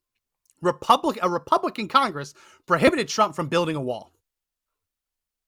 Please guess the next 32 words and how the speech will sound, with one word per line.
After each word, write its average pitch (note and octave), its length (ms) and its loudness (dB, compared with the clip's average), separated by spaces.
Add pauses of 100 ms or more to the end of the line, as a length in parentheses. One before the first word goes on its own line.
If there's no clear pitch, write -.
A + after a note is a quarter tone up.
(400)
Rep-, C#3 260 -8
it's F#3+ 220 -4
the G#3+ 80 -4
Republican C4 540 0
Congress A3 320 0
that - 80 -6
blocked G#3 300 2
it. C3 100 -16 (200)
Lots C4+ 160 2
of - 40 -18
people C4+ 120 -8
say, G#3+ 140 2
"Oh, F3 120 2
Trump - 300 -2
should A#3+ 160 -4
have F3 60 -4
built G3 160 -4
the G3 60 -4
wall. F#3+ 80 4
He E3+ 60 0
said A#3+ 160 -2
he A#3+ 40 -8
was G#3 120 -8
gonna, G#3+ 240 -2
he E3 80 -4
didn't." D3+ 340 -4 (560)
It D3 160 -10
was G#2+ 380 -18 (100)
Republicans A#3+ 720 -6
in E3+ 60 -12
the E3 80 -8
House, B2+ 360 -12